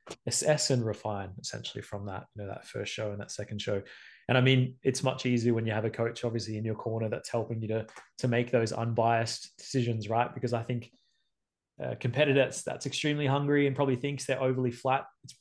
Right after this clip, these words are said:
probably a great way to say, "Hey, yeah, I could afford more carbs," but <laughs> maybe that's not what that person needs moving into that second show. Awesome. Well, uh, the third question here,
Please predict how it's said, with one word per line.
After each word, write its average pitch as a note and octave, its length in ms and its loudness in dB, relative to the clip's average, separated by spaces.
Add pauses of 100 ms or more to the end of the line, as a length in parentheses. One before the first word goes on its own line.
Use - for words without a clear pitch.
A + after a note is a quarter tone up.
(180)
probably C#3+ 260 -2
a A#2+ 40 2
great C3+ 340 2
way C3+ 160 2
to B2 80 -2
say, A#2+ 200 -2
"Hey, C3+ 220 -4
yeah, C#3 300 -2
I B2 100 -4
could C#3 140 -6
afford A#2 340 -4
more A2 180 -6
carbs," A2+ 400 -6
but - 380 -2
<laughs> - 0 -
maybe C3 200 4
that's B2+ 220 2
not B2 200 -2
what A#2+ 260 -2 (220)
that - 180 2
person C3+ 400 4
needs C3 320 2
moving B2 260 0
into A#2+ 180 -2
that A2 140 -4
second G#2+ 320 -8
show. G#2 260 -6 (1400)
Awesome. C#3+ 380 4
Well, D3+ 240 8
uh, D3+ 260 10
the D#3 100 2
third A#3 360 2
question F3 380 4
here, B2 440 0